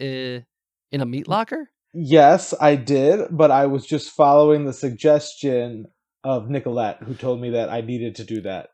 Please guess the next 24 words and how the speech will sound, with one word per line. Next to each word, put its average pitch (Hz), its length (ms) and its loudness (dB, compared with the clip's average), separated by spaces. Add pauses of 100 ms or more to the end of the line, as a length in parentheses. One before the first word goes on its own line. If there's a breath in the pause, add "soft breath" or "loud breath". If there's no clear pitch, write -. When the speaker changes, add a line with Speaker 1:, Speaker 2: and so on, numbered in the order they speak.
Speaker 1:
Oh, 151 280 0 (200)
s-, - 160 -20
wait. 196 320 0
So, 202 440 2 (260)
uh, - 60 -18 (200)
you, 202 200 -10
you, 185 200 -12
so 202 220 4
she's 339 200 -2
been 269 120 2
in 175 80 0
control 165 340 -2
since 160 340 -4
day 180 200 0
one. 196 420 -6 (880)
Speaker 2:
Well, 214 140 4
she's 220 260 -2
been 226 220 4
my 208 120 6
boss, 131 640 4
so, 127 480 0 (140)
uh, 131 300 -4
she's - 100 -12
Speaker 1:
Oh. 156 920 -4